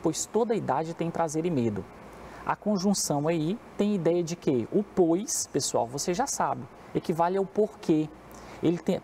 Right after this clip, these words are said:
traz aí uma ideia de explicação. "Por que que eu te desejo isso?" Porque toda idade tem prazer e medo. Então, por isso que eu te desejo que você não pare tão cedo. Então, ele está explicando.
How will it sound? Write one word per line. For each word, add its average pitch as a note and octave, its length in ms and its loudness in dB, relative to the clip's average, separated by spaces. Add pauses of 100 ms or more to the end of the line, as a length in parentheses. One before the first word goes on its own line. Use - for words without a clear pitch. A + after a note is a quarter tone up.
traz G#3+ 420 -2
aí D#3 160 2
uma D#3 200 0
ideia D3 360 2
de C#3 160 -4 (120)
explicação. G3+ 1160 0 (480)
"Por A#3 120 0
que E4 120 2
que - 60 0
eu G#3 60 2
te - 120 -4
desejo F3+ 500 4
isso?" D#3 400 4 (280)
Porque G3+ 280 0
toda E4 340 0
idade F3+ 460 0
tem B3 140 -2
prazer A#3+ 360 0
e D4+ 40 -8
medo. F3 400 2 (240)
Então, G#3 180 0
por G#3+ 140 2
isso C#4 160 0
que - 60 0
eu A#3+ 40 2
te - 100 -2
desejo F#3+ 420 2
que - 60 -10
você G3+ 200 -2
não A3 120 2
pare E3+ 240 -2
tão G3 200 -4
cedo. A2 360 0 (460)
Então, E3+ 220 2
ele E3+ 80 2
está E3 320 -4 (160)
explicando. F3+ 1120 0